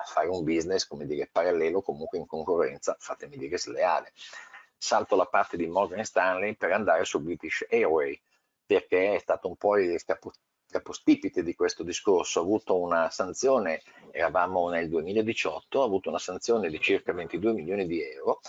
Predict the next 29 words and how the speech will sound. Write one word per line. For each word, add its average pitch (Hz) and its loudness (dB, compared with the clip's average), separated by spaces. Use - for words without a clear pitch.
Perché? - 0
Perché - -6
ha - 2
avuto 110 2
un 98 0
grosso 127 2
buco 131 -2
nel 76 -6
suo 92 -2
sistema 90 -4
informatico 82 -4
e 92 0
a 80 -6
questo - -6
punto 104 -4
ha 85 -2
perso 92 0
quasi 92 0
mezzo 113 2
milione, 95 0
eh, 82 -4
dati 98 2
riferiti 110 0
a 98 -6
quasi 92 0
mezzo 104 -2
milione 87 -2
di 85 -6
passeggeri. 76 -6